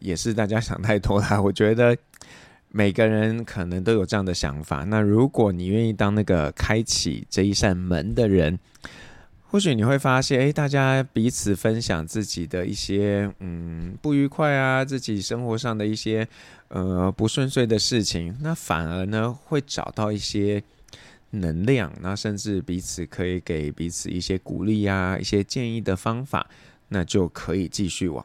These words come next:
前了。那再来第五个建议呢，他是说要走过去，但是不要跳过去。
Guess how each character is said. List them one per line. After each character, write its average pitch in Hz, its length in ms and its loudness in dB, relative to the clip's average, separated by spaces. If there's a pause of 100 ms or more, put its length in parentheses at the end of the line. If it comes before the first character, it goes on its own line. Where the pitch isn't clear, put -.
前 - 240 -10 (120)
了。 50 100 -18 (1400)
那 165 100 0
再 175 160 4
来 143 220 6
第 160 240 4
五 113 100 2
个 104 160 2
建 131 260 2
议 127 100 2
呢， 117 300 2
他 113 140 2
是 117 140 4
说 107 460 4
要 98 280 2
走 - 320 -2
过 110 240 4
去， 98 460 0 (100)
但 92 220 -2
是 87 320 -2
不 78 160 -2
要 80 500 0
跳 92 240 2
过 76 260 -2
去。 - 300 -4